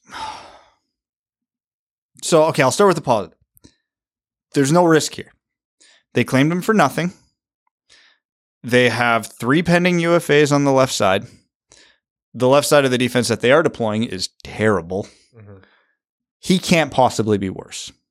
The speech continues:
That's the way I look at it. And even if he is, it costs Red Wings nothing. They can just waive him in a week if everything goes completely sideways.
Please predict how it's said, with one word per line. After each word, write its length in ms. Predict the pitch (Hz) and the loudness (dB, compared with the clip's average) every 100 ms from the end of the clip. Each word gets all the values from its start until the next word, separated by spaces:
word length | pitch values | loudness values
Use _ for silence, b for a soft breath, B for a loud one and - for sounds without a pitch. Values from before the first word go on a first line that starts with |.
| _ _ _ | _ _ _
That's 240 | - 120 - | -6 -6 -4
the 100 | 131 | 0
way 180 | 131 | 2
I 40 | 120 | 4
look 160 | 117 | 4
at 80 | 117 | 2
it. 100 | 120 | 2
And 140 | 131 151 | 2 2
even 160 | 226 | 2
if 80 | 226 | 2
he 100 | 214 | 0
is, 540 | 196 147 127 123 - - _ _ _ _ _ _ _ _ _ _ _ | 2 2 2 -2 -12 -18 _ _ _ _ _ _ _ _ _ _ _
it 220 | - 135 - | -6 -6 0
costs 300 | 123 127 - | 0 2 2
Red 120 | 127 | 2
Wings 200 | 127 117 | 2 2
nothing. 440 | 120 107 - 107 | 2 2 2 0
They 100 | 104 | 0
can 140 | 104 113 | -2 -2
just 160 | 107 | -2
waive 340 | 104 98 104 104 | -2 2 2 2
him 160 | 104 | -2
in 80 | 101 | -2
a 60 | 98 | -2
week 420 | 95 98 92 - | 0 -2 -2 -6
if 160 | 95 | -2
everything 380 | 101 98 101 98 | 0 2 0 0
goes 260 | 98 92 - | 2 2 0
completely 840 | - 110 98 - - 110 98 95 | 0 0 -2 -10 0 2 2 -2
sideways. 580 | 92 - 50 - - - | -2 -2 -2 -6 -12 -14